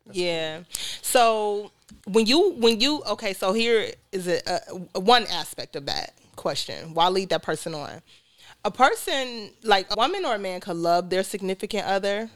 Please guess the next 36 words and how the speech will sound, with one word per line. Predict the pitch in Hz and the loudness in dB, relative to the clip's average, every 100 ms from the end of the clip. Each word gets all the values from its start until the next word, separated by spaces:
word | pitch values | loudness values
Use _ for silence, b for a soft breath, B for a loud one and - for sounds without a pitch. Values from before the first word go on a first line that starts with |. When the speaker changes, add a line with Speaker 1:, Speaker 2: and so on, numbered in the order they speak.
| _ | _
Speaker 2:
but | 175 | -10
have | 170 170 165 | -4 -2 -2
a | |
lot | 156 | -2
of | 147 | -4
resentment | 139 139 160 - 135 - | -6 -6 -6 -6 -10 -12
for | - | -12
them. | - 73 - - _ _ _ 160 | -12 -14 -18 -20 _ _ _ -4
That | 165 151 | 0 0
causes | - 156 151 151 151 143 147 - - - - | 0 0 0 -2 -4 -4 -8 -14 -18 -20 -14
a | 160 | -8
lot | 147 143 147 143 151 151 | -6 -4 -2 0 2 0
of | 156 151 151 - - - b b b b _ | -2 -4 -4 -10 -20 -20 b b b b _
turmoil | - 185 156 143 92 92 190 _ _ _ | -4 -2 -2 -6 -8 -12 -16 _ _ _
in | 185 170 | -2 0
your | 156 | 0
relationship. | 151 147 - 127 117 87 | 0 0 0 0 -2 -2
When | 165 170 | -6 -6
you | 196 214 208 | -6 -6 -8
Speaker 1:
Yeah. | - B B B | -12 B B B
Speaker 2:
love | 208 233 240 | 6 6 4
a | |
person, | 247 247 247 - 262 277 - _ _ - | -2 -4 -2 0 0 0 -6 _ _ -8
but | 180 185 226 | -2 -2 -2
you | |
resent | 185 170 160 185 170 | -4 -4 0 0 -2
that | 123 - | -8 -8
person. | - - 123 98 165 _ _ _ | -8 -8 -10 -12 -16 _ _ _
You | 180 | 2
know | 214 | 2
what | 214 | 2
I | |
mean? | 220 220 220 233 - B B B B B - | -2 -4 -6 -10 -16 B B B B B 0
For | 196 190 | 4 4
whatever | 180 180 190 202 | 4 4 4 2
reason, | 202 220 180 123 113 | 2 0 -2 -4 -6